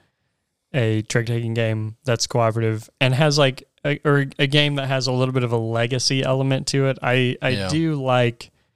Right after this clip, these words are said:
Speaker 1: as silly as it is, that, um, and as thin as it is, that The Crew has, like, this element of, like, narrative and story to it. Um,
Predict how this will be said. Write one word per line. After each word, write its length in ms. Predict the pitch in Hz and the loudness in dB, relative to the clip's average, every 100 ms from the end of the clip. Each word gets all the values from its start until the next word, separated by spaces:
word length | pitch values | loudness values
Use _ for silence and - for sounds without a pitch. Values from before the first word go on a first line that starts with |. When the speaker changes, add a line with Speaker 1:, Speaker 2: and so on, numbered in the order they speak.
| _ _ _ _ - | _ _ _ _ 2
Speaker 1:
as 520 | 123 120 117 117 - _ _ _ - | 2 2 0 -2 -6 _ _ _ 0
silly 400 | - 143 135 127 | 4 6 4 2
as 140 | 120 | 2
it 100 | 120 | 0
is, 400 | 117 113 110 104 - | 2 2 0 -2 -6
that, 480 | 131 120 117 113 - _ 123 | -2 0 2 0 -4 _ -4
um, 460 | 113 107 107 104 _ _ 139 | -2 -2 -6 -10 _ _ -2
and 140 | 117 | 0
as 180 | 107 - - | 0 -2 -4
thin 380 | - 131 123 117 | -2 0 0 -2
as 200 | 120 113 | -4 -2
it 80 | 113 | 0
is, 220 | 110 113 | -2 -2
that 260 | 127 123 120 | -2 -2 0
The 80 | |
Crew 300 | 120 151 131 | 0 2 2
has, 440 | 120 123 120 123 123 | 2 0 0 0 0
like, 200 | 117 123 | -2 -2
this 320 | 131 120 - - _ - | -2 0 0 -2 _ -2
element 520 | 123 123 120 117 - | 0 2 2 0 0
of, 160 | 120 113 | -2 -2
like, 240 | 113 117 | -4 -4
narrative 640 | 127 117 120 120 117 117 | -2 0 0 0 0 -2
and 180 | 131 117 | -2 -2
story 400 | - 123 120 123 | -2 0 0 0
to 100 | 123 131 | 0 0
it. 180 | 127 127 _ _ _ _ _ - | 0 -2 _ _ _ _ _ -4
Um, 460 | 117 110 110 117 | -2 -2 -4 -8